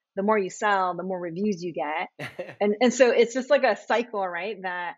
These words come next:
Speaker 1: um, benefits you, s-, the, the more that you can get all that stuff, right? So, um, it, yeah, it definitely doesn't happen overnight. I know people try to shortcut it, but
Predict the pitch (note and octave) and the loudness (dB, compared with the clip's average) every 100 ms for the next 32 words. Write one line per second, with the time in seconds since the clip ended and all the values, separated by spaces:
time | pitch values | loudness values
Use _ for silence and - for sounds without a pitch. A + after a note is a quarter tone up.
0 | F#3 F3 E3+ E3 E3 F3 F3 - E3+ - | -12 -14 -14 -16 -10 -10 -10 -12 -12 -14
1 | E3+ E3+ F3+ A3 G#3+ - - F3 F3+ F3 | -12 -8 -4 -4 -6 -12 -8 -2 0 0
2 | E3 F3 E3+ E3+ E3+ D#3+ E3 F3 E3 D#3 | -2 -2 -2 -4 -4 -6 -10 -8 -4 -2
3 | D#3 - - D3 - F3+ F#3+ - F3 E3+ | -2 -4 -8 -10 -6 -6 -6 -4 -2 -2
4 | - - - - - F#3 F3+ E3+ E3+ E3+ | -4 -16 -20 -6 2 4 4 2 -4 -14
5 | - G3 G3+ F3 F#3+ A#3+ A#3+ A3+ G3 F#3+ | -10 0 2 2 0 -2 -4 -4 -4 -6
6 | F#3 F3+ E3 F3 E3 D#3+ - G3 G#3 A3+ | -6 -10 -8 -6 -4 -4 -2 0 4 4
7 | A3+ A3 - G3+ G3 G3 - F#3 E3+ - | 4 -2 -10 -8 -6 -6 -6 -6 -6 -4
8 | D3+ - G#3+ G#3 A3 G#3+ _ _ _ _ | -6 0 0 2 0 -4 _ _ _ _
9 | _ - F#3 F3 E3+ E3 - | _ 0 2 4 4 2 0